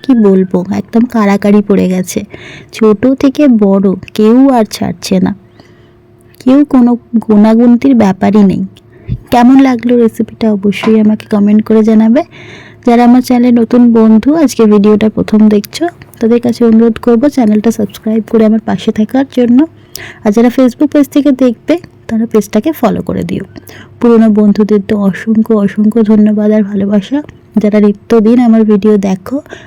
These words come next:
আর কমেন্টে ভরিয়ে দাও। আজকের মতো চলি বন্ধুরা, দেখো আমাদের এখানে তো খাওয়া দাওয়ার তোড়জোড় শুরু হয়ে গেছে। এই যে গরম গরম হাতের সামনে পেয়েছে, বাবা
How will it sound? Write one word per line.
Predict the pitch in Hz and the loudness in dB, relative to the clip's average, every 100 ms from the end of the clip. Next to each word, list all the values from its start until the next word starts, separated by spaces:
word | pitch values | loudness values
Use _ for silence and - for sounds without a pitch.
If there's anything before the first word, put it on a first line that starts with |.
| - | -4
আর | 208 214 | -2 0
কমেন্টে | 214 202 202 208 285 190 | 0 2 2 2 0 0
ভরিয়ে | 202 190 180 | 0 0 -2
দাও। | 170 - - - _ _ - _ - - - - 226 | -6 -12 -20 -20 _ _ -20 _ -20 -20 -20 -6 -2
আজকের | 214 - 254 | -2 0 0
মতো | 247 254 | 0 0
চলি | 254 226 226 | 2 2 2
বন্ধুরা, | 233 226 240 269 - - - - | 2 2 2 0 -4 -20 -16 -6
দেখো | 214 196 233 226 | -4 -2 -2 0
আমাদের | 214 214 214 208 | 0 0 0 -2
এখানে | 214 208 208 | 0 -2 -2
তো | 220 | -4
খাওয়া | 208 202 196 | -4 -4 -2
দাওয়ার | 202 208 - | -4 -4 -2
তোড়জোড় | 196 180 220 208 | -2 0 0 -2
শুরু | - 202 202 | -2 -2 0
হয়ে | 202 214 | 0 -2
গেছে। | 208 - 311 - - - 202 | -2 -4 -8 -8 -14 -2 -2
এই | 196 | 0
যে | 220 196 - - 208 | -4 -4 -14 -6 -2
গরম | 202 214 214 | 2 2 2
গরম | 214 220 | 2 0
হাতের | 208 208 - | 0 -4 -2
সামনে | 220 220 226 | 2 2 2
পেয়েছে, | 220 214 202 - - - - - - 214 | 0 0 -2 -10 -20 -20 -20 -8 -2 0
বাবা | 196 | 0